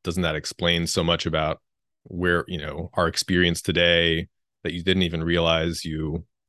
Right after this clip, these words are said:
you were just scratching the surface?" Um, and I sort of felt like, like, it, increasingly the,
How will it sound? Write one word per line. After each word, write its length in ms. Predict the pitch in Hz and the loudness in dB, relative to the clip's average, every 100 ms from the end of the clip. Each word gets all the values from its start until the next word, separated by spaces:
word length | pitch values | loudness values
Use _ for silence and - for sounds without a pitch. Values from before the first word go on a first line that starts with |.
| - | -8
you 160 | 85 82 | -2 0
were 120 | 82 | 0
just 360 | 82 - - | 0 -4 -4
scratching 440 | - 90 82 92 78 | -4 -2 0 0 -2
the 60 | |
surface?" 640 | 80 92 85 82 76 - - _ _ _ _ _ _ _ _ _ _ _ _ _ - | 0 0 0 0 -2 -6 -10 _ _ _ _ _ _ _ _ _ _ _ _ _ -4
Um, 400 | 90 87 85 80 - - - - - | 0 0 0 -4 -10 -16 -20 -14 -2
and 480 | 101 101 95 92 - _ _ | 2 2 2 -2 -6 _ _
I 60 | - | -8
sort 260 | - 143 147 | 0 2 2
of 60 | |
felt 280 | - 120 113 | 2 2 4
like, 280 | 104 95 - - - _ _ _ _ _ _ _ _ _ - | 4 2 0 -16 -20 _ _ _ _ _ _ _ _ _ -10
like, 240 | 90 90 - _ _ - - - | -4 -4 -4 _ _ -20 -20 -6
it, 220 | 95 92 | -4 0
increasingly 560 | 107 95 113 104 107 98 | 0 4 4 6 6 4
the, 280 | 85 85 | 2 0